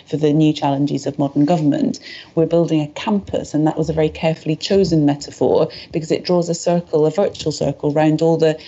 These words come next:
faculties, disciplines which have successfully evolved over the last decade in the form of the cross-government professions and functions. Tom Reed and Joanna Davidson's arrival in Government Di-, um, Digital Service and the new Central Digital and Data Office is great timing for raising the floor and raising the ceiling.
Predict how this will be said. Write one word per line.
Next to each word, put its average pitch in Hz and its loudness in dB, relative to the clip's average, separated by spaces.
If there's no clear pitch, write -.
faculties, 160 -4
disciplines 147 -2
which 147 -8
have 156 -4
successfully 147 -4
evolved 151 0
over 139 -2
the 147 -2
last 143 -4
decade 151 0
in 147 4
the 151 4
form 151 2
of 143 -4
the 147 -10
cross-government 143 -4
professions 143 -2
and 147 0
functions. - -2
Tom 165 2
Reed 156 4
and 147 0
Joanna 151 2
Davidson's 147 -2
arrival 151 0
in 143 4
Government 147 0
Di-, - -2
um, 147 4
Digital 160 -2
Service 147 -2
and 147 4
the 151 4
new 151 4
Central 151 0
Digital 147 -2
and 143 4
Data 185 0
Office 143 0
is 156 -2
great - -4
timing 175 -2
for - -8
raising 143 0
the 139 0
floor 139 2
and 143 0
raising 143 2
the 147 2
ceiling. 151 0